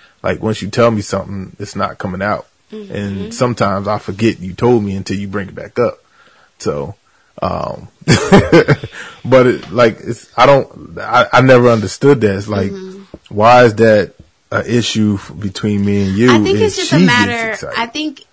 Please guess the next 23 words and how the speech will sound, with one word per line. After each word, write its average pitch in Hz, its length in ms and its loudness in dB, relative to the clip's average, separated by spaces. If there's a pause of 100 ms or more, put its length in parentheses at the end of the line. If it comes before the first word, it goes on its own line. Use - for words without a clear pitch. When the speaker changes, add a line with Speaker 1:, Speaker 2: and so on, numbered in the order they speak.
Speaker 2:
I 226 40 -10
think 254 260 -10
it's 247 180 -10
a 226 60 -8
matter 208 360 -4
of, 180 260 -10 (260)
of 190 240 -12
respect 170 800 -14
also 175 480 -12
towards 165 440 -14
me, 151 360 -20
because, 190 560 -10 (420)
and, 220 320 -2
and, 214 300 -4 (160)
and 220 180 -2
I 220 100 -2
think 220 200 -10
that's 214 160 -8
something 208 280 -10
that 196 200 -8
you 202 80 -10
do 190 220 -12
now. 175 420 -8